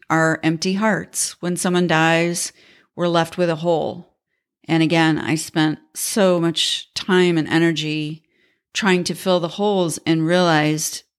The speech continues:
at some point, you can't, they don't, they will not be filled. Our best hope, or at least in my experience, is to create life around the holes to try to help them,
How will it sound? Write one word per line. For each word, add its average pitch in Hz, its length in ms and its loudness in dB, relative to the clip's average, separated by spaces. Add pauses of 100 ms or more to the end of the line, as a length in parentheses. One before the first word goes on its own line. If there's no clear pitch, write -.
(120)
at - 180 -6
some 156 240 0
point, 160 460 0
you 160 120 -12
can't, - 680 -2
they 165 140 -4
don't, 160 500 0
they 160 120 -2
will 170 200 0
not 160 580 0 (540)
be 185 120 0
filled. 160 760 0
Our 180 160 4
best 185 320 0
hope, 156 360 -4 (140)
or 165 140 0
at - 120 -6
least 180 280 -4
in 185 80 2
my 170 140 4
experience, 151 920 -4 (420)
is 170 140 -2
to - 100 -2
create 170 500 0
life 165 320 0
around 156 360 2
the 175 100 2
holes 214 460 -2
to - 140 -6
try - 280 0
to 147 140 0
help 156 260 -6
them, 156 440 -2